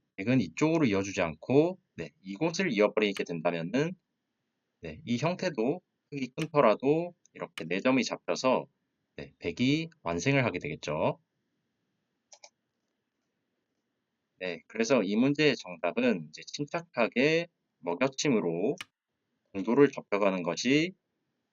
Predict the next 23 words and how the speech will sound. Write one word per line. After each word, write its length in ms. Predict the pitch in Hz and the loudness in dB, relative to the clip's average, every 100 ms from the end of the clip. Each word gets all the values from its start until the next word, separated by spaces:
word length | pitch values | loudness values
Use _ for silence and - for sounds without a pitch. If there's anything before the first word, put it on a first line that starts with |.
| _ | _
네, 140 | 80 73 | -16 -10
이 80 | 95 | -4
문제의 260 | 107 113 | 0 0
정답이 420 | - 82 82 117 113 | 0 0 2 4 2
되겠습니다. 800 | 82 82 - 76 76 85 120 175 _ _ _ _ _ _ _ _ _ _ - | -2 -6 -10 -8 -4 0 0 -2 _ _ _ _ _ _ _ _ _ _ -12
이 100 | 90 | -2
따내게 360 | 127 135 147 | 2 4 4
된다면은 680 | - 90 90 87 92 143 175 180 _ _ _ | 2 0 0 2 2 2 2 -6 _ _ _
나가서, 600 | - 82 90 82 120 87 - _ _ _ _ _ _ - | -6 -2 -2 0 2 0 -4 _ _ _ _ _ _ -12
네, 220 | 80 - | -10 -8
이 160 | - 127 | -2 -2
형태는 680 | 135 190 196 190 196 196 196 | 0 -2 0 0 2 2 -2
빅이 300 | - 101 151 160 | -4 -2 4 6
아니고요. 640 | 98 87 82 80 104 180 _ _ _ _ _ | 6 0 -2 -2 -2 -2 _ _ _ _ _
나중에 480 | - 82 117 131 143 | -6 -2 2 4 4
바깥쪽 500 | 139 - 127 - 147 | 0 0 0 0 -6
공백가 440 | - 90 104 117 | -6 -2 2 2
다 140 | - 98 | 4 0
메워지게 480 | 85 95 113 127 - | 2 2 2 -2 -4
된다면은 680 | 80 87 82 82 131 165 190 _ _ _ _ _ | -6 -4 -4 -2 0 -2 -4 _ _ _ _ _
백이 280 | 92 90 110 | -4 0 0
이곳에, 560 | 87 87 98 135 151 185 - _ _ _ _ _ | -2 -2 0 6 6 4 -4 _ _ _ _ _
네, 200 | 80 76 | -14 -14